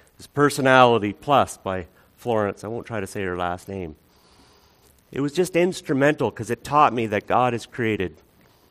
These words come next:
people differently. And it helped me to understand the people that I loved.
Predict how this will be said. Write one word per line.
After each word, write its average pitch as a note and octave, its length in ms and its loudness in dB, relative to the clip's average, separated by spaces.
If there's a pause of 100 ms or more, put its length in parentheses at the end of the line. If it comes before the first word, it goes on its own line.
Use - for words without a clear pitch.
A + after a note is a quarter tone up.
(840)
people A2+ 260 -8
differently. G2+ 500 -8 (760)
And F#2 100 -10
it F#2+ 40 -8
helped G#2+ 220 -4
me A2 120 -6
to G#2+ 60 -4
understand G2 680 -6 (1080)
the F#2+ 80 -12
people A2 280 -8
that F#2 160 -2
I F#2 80 -2
loved. F#2 460 -4